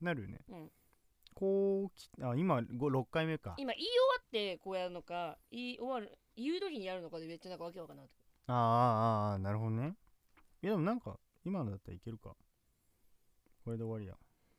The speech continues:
Speaker 2: 私が数える。いけ。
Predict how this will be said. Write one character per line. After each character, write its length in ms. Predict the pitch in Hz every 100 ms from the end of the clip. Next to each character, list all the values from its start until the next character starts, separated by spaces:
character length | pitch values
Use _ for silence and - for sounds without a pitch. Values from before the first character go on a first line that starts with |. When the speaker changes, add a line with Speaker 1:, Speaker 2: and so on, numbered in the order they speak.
| -
Speaker 2:
私 160 | 320 349
が 80 |
数 180 | 320 277
え 60 | 208
る。 80 | - _ _ _ _ _ _ _ _ _ _ _ _ _ _ _ _ _ _ _ - - _ _ _ _ _ _
い 60 | 233
け。 160 | 269